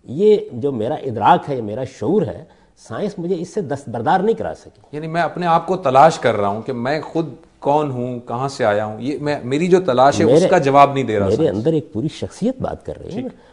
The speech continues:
Speaker 1: وہ شخصیت جس کو آپ میں کہتے ہیں۔
Speaker 2: ہوں۔
Speaker 1: جب آپ کہتے ہیں کہ میں، تو کیا آپ محسوس کرتے ہیں کہ یہ آپ کا جسم بول رہا ہے؟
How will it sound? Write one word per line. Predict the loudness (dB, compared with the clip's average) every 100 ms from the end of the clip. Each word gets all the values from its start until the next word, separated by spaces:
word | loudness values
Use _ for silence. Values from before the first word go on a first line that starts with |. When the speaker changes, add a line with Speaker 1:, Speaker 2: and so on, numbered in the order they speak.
| _
Speaker 1:
وہ | 2 2
شخصیت | 2 -2 2 2
جس | 2 0
کو | -2 -2 -2
آپ | -2 -2
میں | -2 0 2
کہتے | 0 -4 -12 -18
ہیں۔ | -18 _
Speaker 2:
ہوں۔ | -16 -16 -18 -8
Speaker 1:
جب | -2 0
آپ | 0
کہتے | -2 -2 -2
ہیں | 0
کہ | -2
میں، | -2 -2 -4 -6 _ -14
تو | -8
کیا | -6 -4
آپ | -4 -4 -6 -8
محسوس | -6 -2 -2
کرتے | 0 0 2
ہیں | 2
کہ | 4
یہ |
آپ | 2 2
کا |
جسم | 2 4 4
بول | 4 2
رہا | -2
ہے؟ | -10